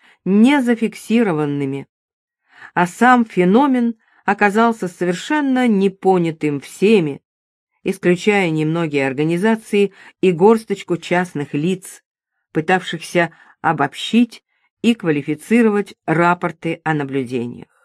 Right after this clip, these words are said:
Когда в марте тысяча девятьсот шестьдесят шестого года я впервые заинтересовался этим вопросом, то начал с того, что дал заказ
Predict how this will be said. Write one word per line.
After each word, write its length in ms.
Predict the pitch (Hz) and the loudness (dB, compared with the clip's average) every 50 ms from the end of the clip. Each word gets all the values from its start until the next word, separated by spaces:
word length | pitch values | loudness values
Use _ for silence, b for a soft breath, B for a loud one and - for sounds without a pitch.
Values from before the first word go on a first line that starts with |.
| _ _ _ _ _ _ _ _ _ _ _ _ _ _ _ _ _ _ _ _ _ _ _ _ _ _ _ b b b b b b b b b b b b | _ _ _ _ _ _ _ _ _ _ _ _ _ _ _ _ _ _ _ _ _ _ _ _ _ _ _ b b b b b b b b b b b b
Когда 320 | _ - 196 196 202 220 214 | _ -4 -2 0 0 2 2
в 20 | |
марте 400 | 208 214 220 226 220 220 220 208 | 4 4 4 4 4 2 -2 -6
тысяча 340 | 196 - 208 202 202 - 185 | -4 -2 -4 -4 -4 -4 -4
девятьсот 360 | 180 180 180 180 - 190 185 | -2 0 0 0 -2 -4 -4
шестьдесят 360 | - - 175 170 - 175 175 | -4 -4 -6 -4 -4 -6 -6
шестого 440 | 175 - 175 160 - - 175 165 165 | -6 -8 -12 -8 -4 -2 -2 0 -2
года 280 | 156 156 180 185 170 165 | -2 0 -2 0 0 0
я 280 | 165 175 180 175 175 | 0 0 0 0 -2
впервые 500 | 170 - - 196 190 190 214 240 220 202 | -2 -4 -4 -4 -2 0 0 2 2 0
заинтересовался 880 | 175 180 185 185 180 196 196 185 - - 220 214 208 175 151 - - 143 | 0 -2 -2 -2 -2 -2 -4 -4 -2 -2 0 0 0 0 -2 -4 -4 -6
этим 260 | 135 127 - 143 139 | -6 -4 -6 -8 -6
вопросом, 760 | 135 143 139 - 185 226 226 226 - - 123 104 95 92 - _ _ _ _ _ _ _ b b b b b b b b b _ _ | -6 -6 -4 0 0 0 0 0 -4 -8 -10 -8 -10 -12 -14 _ _ _ _ _ _ _ b b b b b b b b b _ _
то 340 | - 202 208 208 208 - - | 0 2 4 4 2 0 0
начал 400 | - 196 214 226 226 226 - 220 | -2 0 2 2 2 0 0 -2
с 60 | 214 | -2
того, 240 | - 240 240 254 277 | -2 -2 -2 -2 -4
что 460 | 262 - - - 208 208 202 202 - _ - | -6 -6 -2 0 0 0 0 0 -4 _ -10
дал 340 | 156 156 156 208 240 240 233 | -8 -2 0 2 2 2 2
заказ 720 | 214 202 214 220 220 - 190 170 160 190 214 - - - | 0 0 -2 -2 -2 -2 -2 -2 -2 -2 -4 -6 -12 -20